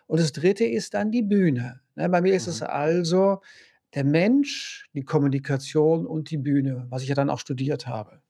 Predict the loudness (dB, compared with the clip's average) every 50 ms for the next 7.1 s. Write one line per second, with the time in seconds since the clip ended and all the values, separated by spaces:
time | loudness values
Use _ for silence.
0 | _ _ -6 -4 -2 -2 -4 -6 -12 -18 -16 -14 -12 -12 -8 -2 0 0 2 4
1 | 2 2 2 2 2 2 2 0 0 0 2 4 4 4 4 2 0 0 0 -2
2 | 0 -2 -2 -2 -4 -4 -2 -2 -2 -2 -4 -4 -6 -6 -6 -6 -6 -4 -4 -2
3 | -2 -2 -2 -2 -4 -4 -6 -6 -4 -4 -4 -2 -2 -2 -2 -2 -2 -4 -2 0
4 | 0 0 0 0 -2 -4 -4 -4 -2 0 2 2 2 0 -2 -4 -6 -4 -2 0
5 | 0 2 0 0 -2 -2 -4 -10 -18 _ -4 -2 0 0 0 -2 -2 -4 -8 -8
6 | -10 -10 -4 -2 -2 0 -2 -2 -4 -4 -4 -4 -4 -2 -2 0 0 2 0 0
7 | -2 -6